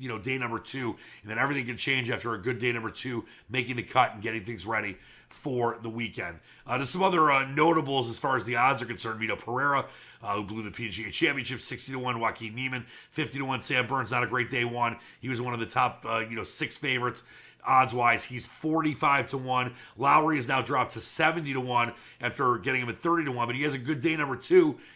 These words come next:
He'll be right back to probably maybe a little under what we had him at, at thirty to one. Webb Simpson, a popular pick by some of the people that I respect that, that bet golf. He is up to ninety to one.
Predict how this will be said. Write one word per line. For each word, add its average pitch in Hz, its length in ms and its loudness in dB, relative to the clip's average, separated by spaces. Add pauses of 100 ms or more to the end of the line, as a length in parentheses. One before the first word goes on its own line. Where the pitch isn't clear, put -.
He'll 139 100 -2
be 143 60 -2
right 139 220 4
back 131 160 4
to - 60 -14
probably 127 260 2
maybe 127 220 -4
a 123 40 -2
little 143 300 -2
under 220 280 6
what 135 120 0
we 123 140 -2
had 113 160 2
him 113 80 -4
at, 104 240 -4 (320)
at 123 220 -2
thirty 123 180 2
to 113 80 0
one. 113 160 0
Webb 123 200 -2
Simpson, 202 440 2
a 185 40 0
popular 165 420 2
pick 147 320 -4 (240)
by 123 80 -2
some 139 180 -2
of 135 60 -6
the 117 40 -4
people 117 200 -6
that 113 80 0
I 135 80 8
respect 147 400 0
that, 143 120 -6 (280)
that 127 160 -8
bet 147 200 4
golf. 143 400 2 (140)
He 160 180 -2
is 147 120 2
up 143 120 0
to 127 100 -6
ninety 139 360 2
to 151 100 -2
one. 143 360 2